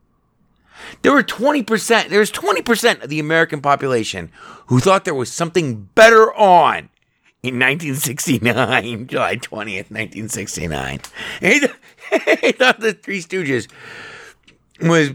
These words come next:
more <laughs> fu-, I mean, so don't talk to me, you know, blah. Then you have H-, H L Mencken or Henry Ford, depending on who you believe. <laughs> No one ever lost any money underestimating the good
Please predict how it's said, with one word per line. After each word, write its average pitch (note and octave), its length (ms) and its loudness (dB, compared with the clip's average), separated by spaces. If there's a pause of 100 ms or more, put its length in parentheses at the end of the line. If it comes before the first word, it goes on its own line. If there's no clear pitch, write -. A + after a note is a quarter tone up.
more E3 280 2
<laughs> - 0 -
fu-, - 180 -6
I B3+ 580 6
mean, G#3+ 260 -2
so G3 280 2
don't B3+ 280 -2
talk G#3 220 2
to F#3 80 -10
me, C#3 380 -6 (440)
you F3 180 -4
know, E3+ 140 0
blah. C3+ 320 -4
Then A#2+ 160 -2
you A#2+ 100 2
have A2+ 180 0
H-, - 420 -8
H A#2+ 240 0
L A#2+ 100 2
Mencken A2+ 460 -2
or B2+ 420 4
Henry A2 280 -6
Ford, G2+ 260 0
depending G#2 300 0
on G2+ 80 0
who G2 120 0
you G#2 140 2
believe. B2 460 4 (600)
<laughs> - 200 -4
No F#3+ 380 -2
one D#3+ 140 2
ever D3 220 2
lost D3+ 440 2
any C3 180 2
money B2 340 0
underestimating G#2 680 -6
the F#2+ 80 -2
good F#2 360 2